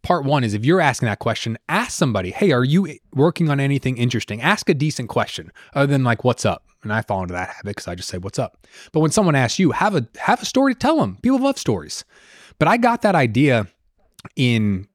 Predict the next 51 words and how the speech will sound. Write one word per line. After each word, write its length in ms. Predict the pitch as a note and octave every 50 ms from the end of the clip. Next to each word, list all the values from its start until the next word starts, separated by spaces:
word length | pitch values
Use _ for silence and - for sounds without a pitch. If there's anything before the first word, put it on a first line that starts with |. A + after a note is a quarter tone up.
| _ _ -
two 180 | - C3 C#3
thousand 520 | C#3 D3+ C#3+ D3+ E3 E3+ D#3+ C#3+ D3+ C#3+ C3
and 160 | A#2 A2+ -
fifteen. 680 | - - D#3 - - - - D3 D3 D#3 F3 F#3 F3+ -
I'm 240 | - A#2+ B2 C3 C3
reading 280 | C#3 C#3 C#3 D3 C#3+ C3+
a 60 | A#2+
book 340 | G#2+ - C3 C3 B2+ - -
called 240 | - - A2+ G#2 G#2+
Networking 480 | A2 B2+ C3 C#3+ C3+ B2+ - D3 C3
Like 160 | B2 A#2+ A#2+ - - D3 - -
a 80 | - -
Pro, 440 | - - B2 A2 A2+ B2 D3 D3+ - - - - - _
which 380 | - B2 A#2+ A#2+ - - - - _ _
I 120 | - A#2 B2
read 320 | C3+ C3 C#3 D3 D3 C3
maybe 280 | A#2+ A2+ A#2 B2 B2+ B2+
once 280 | A#2 A#2+ B2 - -
every 180 | B2+ A#2 B2 A#2+
two 180 | - - C3+ B2+
years 280 | A#2+ A#2 B2+ B2+ - A#2+
now. 320 | A2 A2 A#2 B2 C3 - _ - - - - -
It's 120 | - - -
one 120 | D3+ F3
of 60 | G#3
those 140 | G#3+ F3+ B2+
books 320 | A2 B2+ C3+ C3 - - -
you 80 | A2+
read 360 | G2 G#2+ G#2+ G#2+ G#2 G2+ G2 - _ _ _ _ - _ -
that 300 | A2+ G#2+ G#2 G#2+ G2+ - -
you 100 | A#2+ A2+
s-, 280 | G#2+ - - - - - C#3 C#3 C#3+
get 180 | A#2 D3 D#3 -
done 160 | D#3+ D3+ D#3
with 80 | D3
the 80 | A#2+ A2+
book 200 | G#2+ A2+ G#2+ -
and 80 | A2+ G#2+
you 40 |
say, 280 | - - G#2 F#2+ F#2+ F#2 - _ _ _ _ _ _ _ _ _ _ -
"Man, 180 | - F3+ F3+ F#3+
I 80 | F#3+ E3
knew 140 | B2 F#2 D#2
all 120 | - -
this 120 | D2 - -
stuff," 400 | - - F2 F#2 - - - - _ _ _ _ _
but 100 | - D#3
you 100 | E3 G#3
weren't 180 | B3 G#3 B2 G2
doing 240 | F#2+ G#2 D#3 F#3+ A#2+
it. 220 | G#2+ - - _